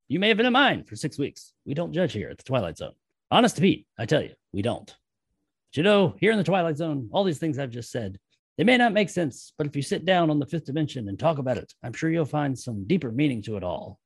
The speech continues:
and talk for three and a half hours. And someone may have to edit that down to about an hour and ten minutes. So God knows what the hell they edited out of it.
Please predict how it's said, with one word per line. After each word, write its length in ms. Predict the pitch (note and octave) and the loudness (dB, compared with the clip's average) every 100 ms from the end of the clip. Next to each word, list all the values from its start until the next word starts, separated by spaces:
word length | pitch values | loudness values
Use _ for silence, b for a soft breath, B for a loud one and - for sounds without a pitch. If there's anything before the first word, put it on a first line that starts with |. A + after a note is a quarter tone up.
| - | -10
and 140 | F#2+ | -4
talk 300 | C#3 B2 - - | 0 0 -2 -12
for 300 | F#2 E2+ - _ _ _ | -12 -12 -18 _ _ _
three 140 | D#3 | 0
and 80 | C3+ | 2
a 40 | C3 | 2
half 160 | B2 | 2
hours. 560 | A#2+ A2+ C2+ - - - _ - | 0 -4 -6 -12 -20 -20 _ -16
And 120 | - | -4
someone 280 | C#3+ C3 A2+ | 0 0 0
may 100 | G#2+ | -2
have 140 | A2 | -4
to 120 | A2 B2 | -4 -4
edit 180 | G#2 | -4
that 120 | A#2+ F#2+ | -6 -2
down 380 | A#2 E2+ E2+ - | -2 -2 -10 -12
to 60 | F2+ | -10
about 180 | E2+ | -8
an 100 | D#2+ | -6
hour 240 | F2+ G2+ F#2 | -6 -4 -6
and 160 | F2+ | -8
ten 180 | - A2+ | -6 -6
minutes. 480 | F2 G2 - - - _ | -6 -10 -12 -16 -18 _
So 100 | - | -10
God 200 | G#2 F#3 | 0 0
knows 420 | F3+ D3+ F#2 - - | 2 0 -2 -10 -12
what 140 | A2+ | -12
the 80 | G#2+ | -6
hell 340 | G#2+ A2+ D#2+ - _ _ _ _ | -4 -4 -6 -12 _ _ _ _
they 120 | - A#2 | -4 -2
edited 280 | C#3 A2 | 0 -2
out 180 | A2+ A#2 | -4 -6
of 100 | E2+ | -6
it. 120 | D2+ | -10